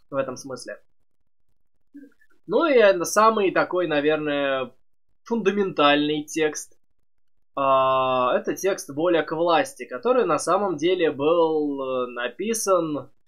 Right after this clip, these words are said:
не столько им, а, сколько, ну, в общем, там довольно сложная ситуация. А, его сестра собрала его заметки в тексте «Воля к власти»,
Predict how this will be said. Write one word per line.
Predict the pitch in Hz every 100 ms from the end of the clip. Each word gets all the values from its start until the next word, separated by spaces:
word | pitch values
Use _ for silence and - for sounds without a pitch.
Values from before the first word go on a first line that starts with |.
| _ _ _ _
не | 160
столько | - 277 - 180
им, | - 190 247 202 156
а, | 143 139 131
сколько, | 127 180 208 - 175 156 151 147 147 143 147
ну, | 233
в |
общем, | 269 233
там | 240
довольно | 226 240 220
сложная | 214 254 190 156
ситуация. | - 165 135 120 120 113 107 - _ _ _ -
А, | 139 135 131 123
его | 139 226 277
сестра | 185 - 185 202 190
собрала | 180 156 170 185
его | 151 143
заметки | 135 135 190 214 - 156
в | 147
тексте | 170 165 - 143
«Воля | 147 147
к | 139
власти», | 156 156 143 - 123